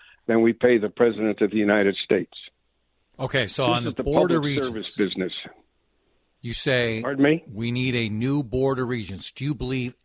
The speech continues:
Speaker 2: every single member of the Regents
Speaker 1: No,
Speaker 2: should
Speaker 1: there,
Speaker 2: step
Speaker 1: there,
Speaker 2: down?
Speaker 1: no, there, I, I, I deeply respect the three votes that had the courage to vote no. But after those three votes, I would say yes, they should go.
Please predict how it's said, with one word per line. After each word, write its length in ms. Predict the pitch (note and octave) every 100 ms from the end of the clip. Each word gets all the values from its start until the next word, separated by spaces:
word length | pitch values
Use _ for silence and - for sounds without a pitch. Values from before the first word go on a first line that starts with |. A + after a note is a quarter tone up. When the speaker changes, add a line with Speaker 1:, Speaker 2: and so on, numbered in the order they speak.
| _
Speaker 2:
every 580 | C3+ D3+ C3+ E3+ F3 E3 _ _ _ _
single 640 | - - C#3+ C#3+ C#3+ C#3+
member 500 | - A#2 B2 C3 B2+
of 80 | B2
the 100 | G#2+
Regents 760 | G2 A#2 A#2+ - D#2 - - - _ -
Speaker 1:
No, 300 | C3+ C#3 C#3
Speaker 2:
should 100 | C3+
Speaker 1:
there, 100 | D#3
Speaker 2:
step 120 | A#2
Speaker 1:
there, 120 | D3+
Speaker 2:
down? 120 | D3
Speaker 1:
no, 180 | C#3+ C3+
there, 400 | C3 D#3 D3+ -
I, 420 | D3 D#3 D3 C#3
I, 60 | D3 C3+ - C#3
I 20 |
deeply 460 | C3+ E3 F#3 - D#3+
respect 560 | C#3+ B2 - D3+ C#3
the 100 | - A2+ -
three 160 | D3+
votes 400 | C#3+ C3+ B2+ A2+ -
that 100 | A#2+
had 180 | A2+ A#2
the 60 | A#2
courage 500 | - C#3+ C3 A#2+ - -
to 60 | A#2
vote 280 | A#2 B2 -
no. 320 | A2 G#2+ F#2 _ _ _ _ _ _ _ _ _ _ -
But 180 | A#2 A#2
after 360 | C#3 D3+ D#3+
those 280 | C3 C3+ C3 -
three 160 | C3+ B2+
votes, 340 | A#2 A#2 A#2 - -
I 120 | A#2+
would 160 | A#2+ -
say 140 | B2
yes, 320 | A2+ A2 F2 - - - _ - - _
they 180 | C3 B2 -
should 220 | A#2+ G#2+
go. 280 | G#2+ F#2 D#2